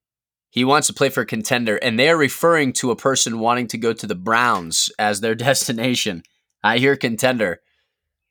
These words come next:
Yeah, I still don't know what to do with that, Mike. That, that, that's still very surreal to me.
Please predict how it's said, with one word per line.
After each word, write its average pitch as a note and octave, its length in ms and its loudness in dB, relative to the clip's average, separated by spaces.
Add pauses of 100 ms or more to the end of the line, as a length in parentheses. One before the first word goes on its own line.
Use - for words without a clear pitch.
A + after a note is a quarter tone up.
(260)
Yeah, G#2 160 2
I G#2 60 2
still A#2+ 240 2
don't A#2 100 0
know A2+ 80 -2
what G#2+ 80 -4
to G#2 60 -6
do G#2+ 140 -2
with G2 80 -2
that, F#2 160 -4
Mike. F#2 220 -6
That, G2+ 260 -6
that, G#2+ 200 -2
that's G#2+ 180 0
still A2 160 0
very G#2 220 0
surreal G2+ 400 -2
to F#2+ 80 -6
me. E2+ 160 -12